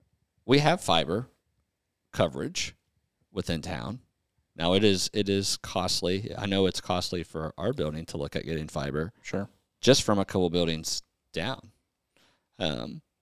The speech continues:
Speaker 1: and obviously what that service is, but that stretches out, that doesn't, that fiber network doesn't stretch out too far, um, into, you know, more rural, the Southeast Ohio. So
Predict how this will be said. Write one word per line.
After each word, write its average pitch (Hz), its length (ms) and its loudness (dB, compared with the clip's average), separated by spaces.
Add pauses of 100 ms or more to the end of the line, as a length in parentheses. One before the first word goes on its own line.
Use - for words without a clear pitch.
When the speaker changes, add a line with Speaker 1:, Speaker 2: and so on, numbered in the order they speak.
(180)
Speaker 1:
and 87 120 0
obviously 78 320 0
what 76 140 0
that - 160 -4
service 131 400 0
is, 60 180 -4
but - 280 0 (540)
that 107 220 2
stretches 107 480 0
out, 110 200 -4
that 110 160 0
doesn't, 127 260 2
that 123 160 -2
fiber 131 240 0
network 92 220 -4
doesn't 92 240 -2
stretch - 260 -4
out 87 140 -6
too 110 140 -8
far, 90 340 -2 (680)
um, 82 500 0 (920)
into, 78 580 -4 (160)
you 71 80 -12
know, 64 60 -10
more 85 200 0
rural, 82 440 2 (180)
the - 80 -16
Southeast - 420 -6
Ohio. 92 380 -8 (500)
So 92 380 2